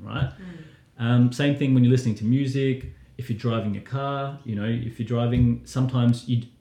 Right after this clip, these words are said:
Speaker 1: I know I do this, we go to the gym, and Juliet's like, "Where are you going?" I'm like, "I'm just driving," uh, uh, and we're not going
Speaker 2: He's
Speaker 1: to
Speaker 2: on
Speaker 1: the gy-,
Speaker 2: autopilot.
Speaker 1: I, I'm
Speaker 2: He
Speaker 1: just
Speaker 2: just
Speaker 1: used to
Speaker 2: drives
Speaker 1: driving
Speaker 2: somewhere
Speaker 1: that way
Speaker 2: different.
Speaker 1: because you just go on autopilot, right? And that's, that's a trance, right? But also, even things like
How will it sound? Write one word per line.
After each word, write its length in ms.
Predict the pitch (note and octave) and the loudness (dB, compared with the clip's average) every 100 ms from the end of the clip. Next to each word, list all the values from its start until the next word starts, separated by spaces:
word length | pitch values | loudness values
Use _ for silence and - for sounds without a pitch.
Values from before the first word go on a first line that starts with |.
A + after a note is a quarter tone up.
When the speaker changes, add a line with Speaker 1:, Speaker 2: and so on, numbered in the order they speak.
| _ _ | _ _
Speaker 1:
I 100 | A2+ | 2
know 140 | A#2+ A2+ | 4 4
I 80 | A#2 | 4
do 100 | A2+ | 2
this, 160 | A#2 | 2
we 60 | A2+ | 0
go 100 | A2+ | 0
to 40 | |
the 100 | A2 | 0
gym, 440 | G#2 B2 A#2 B2 - - _ - | 0 4 6 4 2 -14 _ 0
and 140 | A#2 | 2
Juliet's 240 | A#2+ A#2+ B2 | 4 2 2
like, 160 | B2+ | 0
"Where 80 | D#3+ | 0
are 40 | |
you 60 | E3+ | 2
going?" 280 | F#3 G#2 G2+ - - | 2 0 -4 -12 -6
I'm 140 | A2 | -4
like, 120 | G#2+ | 2
"I'm 140 | A#2+ B2+ | 2 2
just 120 | B2 | 2
driving," 300 | C3 B2+ B2+ | 0 0 -2
uh, 180 | G#2+ - | -6 -2
uh, 240 | B2+ G#2+ - - | -2 -2 -6 -2
and 120 | B2+ | 4
we're 100 | B2+ | 6
not 260 | C#3 - B2+ | 6 2 0
going 240 | C3 E3 | 2 4
Speaker 2:
He's 100 | F3 | 2
Speaker 1:
to 60 | C#3+ | 4
Speaker 2:
on 60 | B2 | 2
Speaker 1:
the 60 | |
gy-, 80 | G#2+ | 2
Speaker 2:
autopilot. 420 | - - D3 D3 | -4 0 0 4
Speaker 1:
I, 20 | |
I'm 120 | D#3+ E3 | 4 4
Speaker 2:
He 80 | |
Speaker 1:
just 80 | C3 | 4
Speaker 2:
just 120 | D3 | 4
Speaker 1:
used 100 | D#3 | 4
to 60 | - | 2
Speaker 2:
drives 120 | B2+ | 2
Speaker 1:
driving 340 | C#3 C#3 C#3 C3+ | 4 4 4 4
Speaker 2:
somewhere 140 | C3 | 2
Speaker 1:
that 80 | B2+ | 2
way 160 | C3+ A#2+ | 4 4
Speaker 2:
different. 160 | - | 2
Speaker 1:
because 420 | A2+ C#3 B2 - | 2 2 2 -2
you 80 | D3 | -2
just 200 | C#3 C3 | 0 0
go 100 | C#3 | 2
on 100 | C3 | 2
autopilot, 580 | C#3 D3 B2+ G#2 G2+ - | 4 2 0 -2 -6 -6
right? 200 | G#2+ C#3 | -6 2
And 100 | B2 | 2
that's, 260 | D3 - - | 2 -2 -8
that's 260 | C3+ C3 | -6 -6
a 20 | |
trance, 420 | - A#3+ D#3+ - - | -6 -4 -4 -6 -8
right? 300 | A#2 F#3+ - - - - - - - | -6 -6 -10 -18 -20 -20 -20 -12 -2
But 80 | |
also, 540 | F3 A#3+ - G#2 B2 F3+ - - _ | 0 2 2 0 0 -2 -8 -20 _
even 360 | F3 E3+ F3 - | -2 2 0 0
things 240 | D#3+ D3 | -2 -2
like 220 | C3+ A#2+ | -2 -4